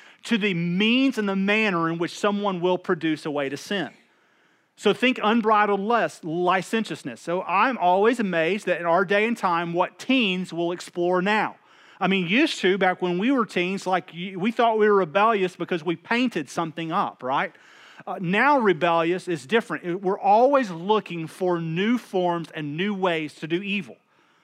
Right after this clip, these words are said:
That's licentiousness. It's unbridled lust, lust. It's sensuality. That's what he's talking about. He goes, "When you are futile in your mind,"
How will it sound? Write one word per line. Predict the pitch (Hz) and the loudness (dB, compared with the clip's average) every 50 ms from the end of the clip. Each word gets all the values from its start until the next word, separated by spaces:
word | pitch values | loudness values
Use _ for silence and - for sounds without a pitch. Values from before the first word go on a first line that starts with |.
| _ _ _ _ _ _ _ _ _ _ _ _ _ _ | _ _ _ _ _ _ _ _ _ _ _ _ _ _
That's | 156 135 190 202 214 220 - - | -6 -2 0 2 2 0 -2 -2
licentiousness. | 214 202 202 - - - 247 247 220 - 160 - - - 117 - - - - | -2 -2 -2 -2 -2 -2 0 0 0 -2 -6 -10 -10 -14 -18 -18 -20 -14 -10
It's | - 175 - - - | -8 -8 -8 -4 -2
unbridled | 202 202 233 233 185 214 214 196 196 202 190 185 170 | 0 2 2 2 2 2 2 2 2 2 0 -4 -2
lust, | 190 214 214 175 139 - _ _ - | 0 2 2 2 2 -2 _ _ -16
lust. | 202 202 180 185 196 208 - 233 - - | -14 -12 -6 0 2 2 2 2 0 -4
It's | 196 170 - | -8 -8 -8
sensuality. | - - - 214 214 190 - - - 190 175 185 185 175 151 139 | -8 -4 -2 -2 -2 -2 -2 -4 -2 0 2 2 2 0 0 -2
That's | 127 139 170 190 190 - | -2 -2 -2 -2 -2 -2
what | 214 208 | -4 -4
he's | 208 - | -4 -4
talking | - 208 240 247 233 - 170 | -2 -2 0 0 -2 -4 -6
about. | 135 131 120 131 | -6 -6 -6 -6
He | 170 | -2
goes, | 196 214 196 180 | 0 0 0 0
"When | 196 196 190 185 | -2 -2 -2 -2
you | 190 226 269 262 | 0 0 0 0
are | 208 208 185 147 | 2 2 0 0
futile | - - - - 190 196 202 226 254 269 269 | -2 -8 -14 -8 -4 -4 -2 0 0 2 2
in | 277 | 2
your | 285 302 302 | 2 2 2
mind," | 277 240 220 208 202 196 196 190 190 196 190 | 4 4 2 2 2 2 0 -2 -2 -6 -8